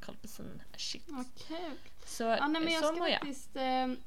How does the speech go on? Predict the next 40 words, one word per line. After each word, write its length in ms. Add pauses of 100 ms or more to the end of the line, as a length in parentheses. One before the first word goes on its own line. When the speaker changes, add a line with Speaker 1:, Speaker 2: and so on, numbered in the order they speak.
Speaker 2:
jag 220
ska 180
ju 120
iväg 340
den 140
här 120
veckan, 340
så 100
därför 400
blir 180
det 60
inte 160
den 160
här 80
veckan. 320
Men, 260
eh, 1200 (100)
nästa 280
vecka 300
ska 120
jag 60
också 160
ta 120
tag 200
i 40
min 140
spinningpassion 840
igen, 140
och 80
jag 140
är 120
riktigt 440
taggad 300
faktiskt. 520
Speaker 1:
Mm. 180 (880)
Fan, 200
vad 140
kul. 440 (160)
Speaker 2:
Mm, 180 (120)
det 40